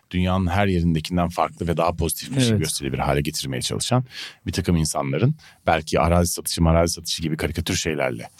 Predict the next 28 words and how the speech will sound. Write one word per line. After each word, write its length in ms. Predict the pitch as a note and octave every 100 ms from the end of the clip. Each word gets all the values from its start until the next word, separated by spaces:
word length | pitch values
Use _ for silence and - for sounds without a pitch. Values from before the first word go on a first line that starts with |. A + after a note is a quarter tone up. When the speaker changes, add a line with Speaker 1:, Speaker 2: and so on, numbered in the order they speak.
| -
Speaker 1:
gündeme 340 | - E2+ D#2 D2+
geldi 280 | D#2 F2+ B2+
ama 220 | A2+ D#3+ -
ana 160 | G2+ B2
fikri, 400 | - - - - _ -
yani 220 | D2 D2
Facebook'un 400 | F#2+ B2 A#2+ D3
Speaker 2:
Hı 40 |
hı. 40 | D#2
Speaker 1:
anlattığı, 560 | D2 C2+ - D2+ A#2+ - _ -
Meta'nın 340 | F2 G#2+ D#2+
Speaker 2:
Evet. 100 | D#2
Speaker 1:
yapmaya 340 | D2 - C#2
çalıştığı, 560 | D2 - - - G#2 D3 - - -
bir 80 | E2
takım 280 | D#2 D#2+ E2
belki 280 | E2 D#2+ D#2
büyük 140 | G2
firmaların 400 | - E2 D#2+ D#2+
buna 140 | D#2 D#2
destek 320 | D#2 E2+ E2
olmasının 340 | D2 C#2+ C#2+
temel 280 | - D#2+ E2+
sebebi 340 | - C2 F2+
aslında 460 | G2+ - D2 F2+ C#3+ - - - _
süper 360 | - - B2+ E2+
app 140 | -
fikrinin 460 | - - E2 C3